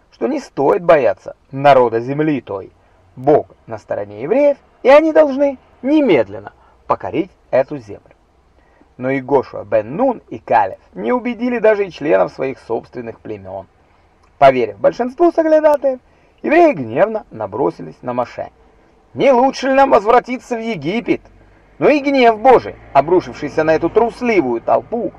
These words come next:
был не слабее гнева евреев. Бог решил, что израильтяне –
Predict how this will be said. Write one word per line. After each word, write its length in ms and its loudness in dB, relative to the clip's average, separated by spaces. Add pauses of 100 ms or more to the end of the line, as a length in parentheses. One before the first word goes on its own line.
(300)
был 300 2
не 100 -2
слабее 500 4
гнева 340 2
евреев. 480 -6 (500)
Бог 280 2
решил, 380 -6 (220)
что 240 -16
израильтяне – 640 -2